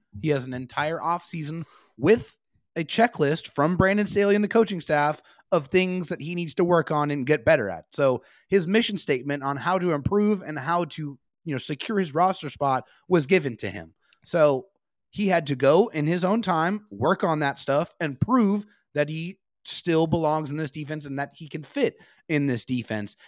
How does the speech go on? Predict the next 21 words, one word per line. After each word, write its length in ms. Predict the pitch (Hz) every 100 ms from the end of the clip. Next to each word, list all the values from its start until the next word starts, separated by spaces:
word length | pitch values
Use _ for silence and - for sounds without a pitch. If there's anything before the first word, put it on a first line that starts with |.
| -
And 300 | 196 180 165 -
Michael 260 | 185 294 190
Davis 460 | 208 196 151 - -
has 340 | - 208 180
skill 320 | - - 208
sets 320 | 156 123 107 -
that 180 | 165
you 140 | 156 160
would 240 | 156 151
love 520 | 139 151 156 147 135 _
to 140 | 147
have 420 | 131 151 131 117 107
on 220 | 120 120
any 240 | 131 135
team. 320 | 127 123 90 - _ _
He 140 | 160
has 200 | 123 104
size, 560 | - 165 175 180 196 - _ _
he 160 | 170 143
has 240 | 117 175
speed, 560 | - - 185 180 180